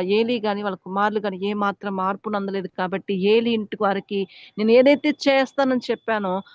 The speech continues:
అది మొదలు పెడతాను, నేనే ముగిస్తాను, వాళ్ళకి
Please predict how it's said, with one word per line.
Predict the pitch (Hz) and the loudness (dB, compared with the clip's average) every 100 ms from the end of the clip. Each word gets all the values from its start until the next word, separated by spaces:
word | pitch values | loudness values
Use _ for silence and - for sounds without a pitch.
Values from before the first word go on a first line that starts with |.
| - | -4
అది | 190 190 | -2 2
మొదలు | 190 202 247 | 2 4 2
పెడతాను, | 247 226 220 202 202 202 202 _ - | 2 0 0 -2 0 -2 -6 _ -6
నేనే | 190 202 | -2 0
ముగిస్తాను, | 202 196 196 - 202 185 185 175 _ - | 0 0 -4 -4 0 0 0 -4 _ -4
వాళ్ళకి | 202 214 214 - 233 | -2 0 -2 -4 -2